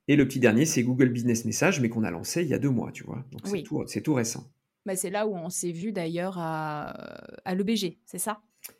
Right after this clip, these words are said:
Speaker 1: Eh ben, je crois que ça correspondait à peu près à ça.
Speaker 2: Ouais.
Speaker 1: C'est ça,
Speaker 2: Et donc,
Speaker 1: exactement.
Speaker 2: du coup,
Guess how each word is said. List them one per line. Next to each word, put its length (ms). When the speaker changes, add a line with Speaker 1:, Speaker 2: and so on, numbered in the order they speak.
Speaker 1:
Eh 80
ben, 100
je 120
crois 280
que 80
ça 140
correspondait 640
à 80
peu 120
près 200
à 60
ça. 120
Speaker 2:
Ouais. 200
Speaker 1:
C'est 140
ça, 160
Speaker 2:
Et 80
donc, 180
Speaker 1:
exactement. 120
Speaker 2:
du 100
coup, 480